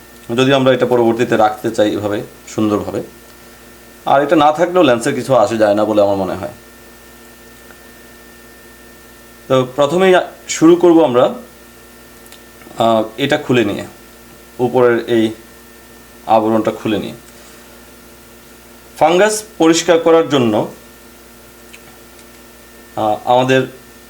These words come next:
একটা ব্রাশ থাকলে ভালো হয়। এই ব্রাশটা,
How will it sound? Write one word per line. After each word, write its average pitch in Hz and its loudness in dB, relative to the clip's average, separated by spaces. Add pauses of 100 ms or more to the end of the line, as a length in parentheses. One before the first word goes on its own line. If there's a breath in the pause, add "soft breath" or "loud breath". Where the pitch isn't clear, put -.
(2250)
একটা 123 -2
ব্রাশ 120 0
থাকলে 147 -2
ভালো 143 0
হয়। 147 0 (1040)
এই 117 0
ব্রাশটা, 131 0